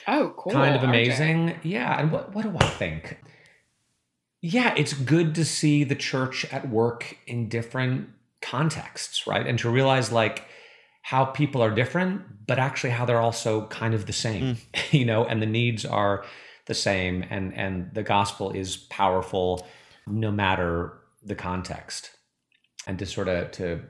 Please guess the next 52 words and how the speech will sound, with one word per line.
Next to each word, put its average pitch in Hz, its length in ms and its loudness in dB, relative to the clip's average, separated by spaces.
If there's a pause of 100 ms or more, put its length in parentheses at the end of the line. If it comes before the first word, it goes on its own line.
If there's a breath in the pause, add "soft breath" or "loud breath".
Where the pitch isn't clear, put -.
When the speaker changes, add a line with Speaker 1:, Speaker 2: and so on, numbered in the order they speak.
(420)
Speaker 2:
get 110 160 0
out 110 260 0
there. 80 320 -4 (400 loud breath)
And 156 80 2
I 175 60 4
was 190 100 2
even, 349 140 2
I 180 40 2
was 139 80 2
talking 180 280 0
to 147 60 4
the 113 180 -6 (240)
guy 117 180 2
in 110 60 0
my 101 100 -2
church - 360 -4
who 104 120 -2
I 92 60 0
love, 98 340 0
who's 95 160 -4
a, 95 180 -4 (120)
on 104 160 -6
our 92 100 -4
vestry 87 540 -2
and 87 80 0
a 85 40 -2
professor 85 480 -4
at 82 60 -4
the 98 80 -6
local 92 540 -6
college 92 400 2
who 98 80 -4
spent, 98 220 -8
like, 95 120 -10
fifteen 90 400 -6
years 82 340 -2
in 78 420 -4 (580 loud breath)
overseas 104 420 -2
mission 92 280 -4
work, 85 220 -2
primarily 92 440 -2
in 80 80 -2
Asia. 85 520 -2
And - 480 -20
there's 143 140 2
always 269 200 0
surprising 165 460 2
things. 87 380 0
The 117 80 0
fact 117 300 2
that, 139 120 -4
like, 107 280 0